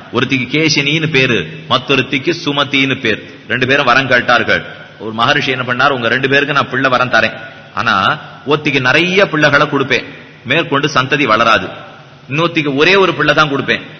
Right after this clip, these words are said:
சந்ததி வளரும். ரெண்டுல எது வேணும்னு நீங்களே தேர்ந்தெடுத்துங்கோன்னா." உடனே சுமதி பார்த்தா, "எனக்கு நிறைய பிள்ளைகளை கொடுன்னுட்டா."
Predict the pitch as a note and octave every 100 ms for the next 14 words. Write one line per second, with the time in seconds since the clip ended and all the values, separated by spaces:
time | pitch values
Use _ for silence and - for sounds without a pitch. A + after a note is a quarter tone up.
0 | - C3 C3 C3+ A2 A2 G#2+ - - -
1 | - C#3 F3 G3+ F#3+ D3+ E3+ F3+ D#3 D3+
2 | F3 D3 D3 D3 D3+ D#3 D3+ D3+ D3 B2
3 | B2+ A#2+ A#2 G#2+ F#2+ - - - A#2 C#3+
4 | D3 D3 E3 D#3 C#3 B2+ C#3+ C#3 B2 A#2
5 | A2+ C3 D3 C3+ C3 B2+ B2+ A#2+ A#2+ A2+